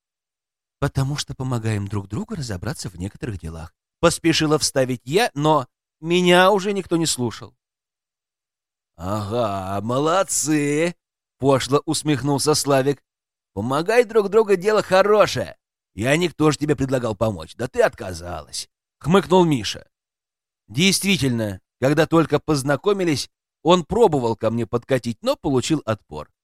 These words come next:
Впрочем, едва ли это его огорчило. Миша по натуре был бабником и подкатить пробовал больше из любви к искусству.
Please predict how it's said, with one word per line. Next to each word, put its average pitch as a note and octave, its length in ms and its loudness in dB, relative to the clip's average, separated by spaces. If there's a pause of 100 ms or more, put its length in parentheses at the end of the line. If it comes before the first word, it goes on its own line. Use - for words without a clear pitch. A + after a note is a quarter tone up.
(480)
Впрочем, D#4 560 -4
едва B3 380 2
ли A#3+ 100 -2
это A3 280 0
его G#3 280 0
огорчило. D#3+ 800 -4 (260)
Миша D3 300 2
по D#3 120 2
натуре F3+ 320 2
был A2 160 -2
бабником D#2+ 640 -12 (100)
и A#2+ 80 -4
подкатить D#3 560 -2
пробовал F3 420 2
больше C#3+ 340 0
из B2 260 -4
любви A2 320 -4
к - 80 -12
искусству. - 720 -6